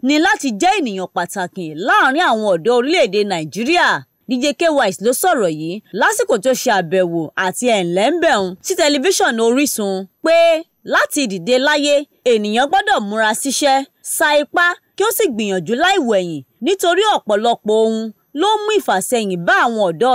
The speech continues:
ilẹ̀ Nàìjíríà. Ní èyí tóun sì ti pinnu pé kò sí ohunkóhun tí yóò yẹ òun lẹ́sẹ̀ lójú ọ̀nà àti dókè nídìí iṣẹ́ D J.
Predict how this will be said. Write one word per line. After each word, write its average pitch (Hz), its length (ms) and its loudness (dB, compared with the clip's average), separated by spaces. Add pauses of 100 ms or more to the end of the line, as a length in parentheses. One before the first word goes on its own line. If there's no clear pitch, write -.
ilẹ̀ 202 240 0
Nàìjíríà. 214 680 0 (380)
Ní 269 240 0 (160)
èyí 196 400 0 (320)
tóun 392 300 2
sì 370 140 2
ti - 180 -4
pinnu 214 320 -2
pé 254 200 0 (260)
kò 302 160 2
sí - 220 0
ohunkóhun 302 520 2
tí 381 140 2
yóò 427 260 2
yẹ 214 200 2
òun 196 320 0
lẹ́sẹ̀ 311 420 0 (220)
lójú 330 420 0
ọ̀nà 381 220 2
àti 185 260 -4
dókè 330 400 0 (260)
nídìí 226 400 0
iṣẹ́ 214 320 0
D 170 120 -4 (120)
J. 175 140 -6